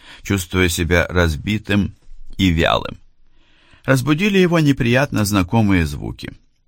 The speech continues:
Навязчивый шум воды в ванной, металлический лязг аппаратов,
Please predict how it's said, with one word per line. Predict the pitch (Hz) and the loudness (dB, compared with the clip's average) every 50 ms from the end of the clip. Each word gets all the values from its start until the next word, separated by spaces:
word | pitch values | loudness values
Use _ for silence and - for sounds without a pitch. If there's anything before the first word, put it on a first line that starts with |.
| _ _ _ - | _ _ _ -6
Навязчивый | - 82 92 92 95 101 98 98 - - 101 90 87 85 82 | -2 0 2 2 4 2 2 2 0 -2 0 2 2 2 0
шум | 82 - 95 90 85 80 | 0 0 2 2 4 4
воды | 80 80 69 65 82 85 85 | 2 0 0 0 0 0 0
в | 76 65 | -2 -2
ванной, | 60 65 62 60 55 50 52 50 50 50 - - _ _ _ _ - - - - - | -4 -4 -2 -2 -2 -4 -6 -8 -8 -12 -14 -18 _ _ _ _ -20 -20 -14 -4 0
металлический | 98 101 - 113 107 120 127 117 120 110 - - - 98 92 | 0 0 2 2 2 2 2 0 0 -2 -4 -4 -4 -2 0
лязг | 95 98 101 98 92 - - - | 2 2 2 2 2 0 -4 -4
аппаратов, | 90 80 - 80 71 65 60 55 55 - - 80 80 - - - - | -4 -4 -2 -2 -2 0 0 0 -2 -2 -4 -8 -10 -10 -12 -20 -20